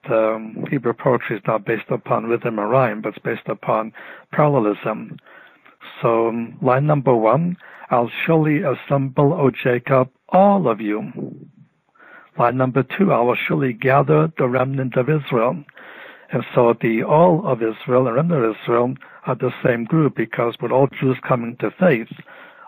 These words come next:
uh, all Jews at that point also are members of the remnant of Israel. And, um, it is the remnant of Israel that, it is this one-third that will become believers and therefore become members of remnant.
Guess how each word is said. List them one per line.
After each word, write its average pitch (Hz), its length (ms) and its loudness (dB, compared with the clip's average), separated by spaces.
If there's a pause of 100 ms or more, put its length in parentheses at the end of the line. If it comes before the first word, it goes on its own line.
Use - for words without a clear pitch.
(220)
uh, 120 160 4
all 135 280 4
Jews 131 320 2 (440)
at 117 160 -4
that 117 220 -2
point 139 300 0
also 120 320 -4
are 120 220 0
members 120 420 -4
of 120 160 -2
the 120 100 0
remnant 113 400 -4
of 113 140 -2
Israel. 113 500 -4 (1160)
And, 120 380 0
um, 117 800 0 (800)
it 135 160 -4
is 120 180 -4
the - 80 -4
remnant 139 400 0
of 131 120 2
Israel 123 480 2
that, 120 320 -2
it 113 180 -6
is 107 140 -8
this 143 240 0
one-third 139 460 2
that 120 100 2
will 113 200 -2 (400)
become 147 340 0
believers 127 540 2
and 113 120 -6
therefore 120 320 -2
become 123 400 -2
members 113 360 -4
of 107 120 -2
remnant. 104 460 -4